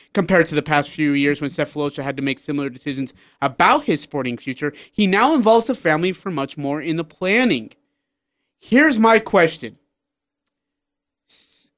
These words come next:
the, the, the, calling this state conservative. Now with us now and live, and we welcome on, uh, the Full Court Press here,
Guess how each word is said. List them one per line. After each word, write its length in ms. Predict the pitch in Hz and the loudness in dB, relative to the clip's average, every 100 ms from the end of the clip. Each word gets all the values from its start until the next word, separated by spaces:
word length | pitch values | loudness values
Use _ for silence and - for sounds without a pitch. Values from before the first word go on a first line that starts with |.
| - | -20
the, 60 | |
the, 560 | 180 196 190 196 147 190 | -6 -6 -4 -10 -10 -18
the, 180 | 190 185 - - | -20 -20 -12 -8
calling 400 | 220 254 294 240 | 4 6 8 4
this 160 | 233 | 2
state 320 | - 208 196 | 2 4 4
conservative. 500 | 190 165 - 175 135 | 2 -2 2 2 4
Now 160 | 151 160 | 2 4
with 260 | 180 240 208 | 6 6 4
us 160 | 180 | 2
now 300 | 160 151 156 | 2 4 6
and 180 | 156 151 | 4 4
live, 360 | 160 143 147 147 | 4 4 2 2
and 120 | 147 | 2
we 80 | 147 | 4
welcome 440 | 160 165 160 135 | 4 4 4 0
on, 280 | 139 143 139 - _ _ | 2 2 -2 -8 _ _
uh, 120 | 131 131 | -2 0
the 80 | |
Full 220 | 127 165 160 | 2 0 2
Court 220 | 160 - | 0 2
Press 320 | 160 135 123 | 2 2 2
here, 280 | 139 127 | 0 0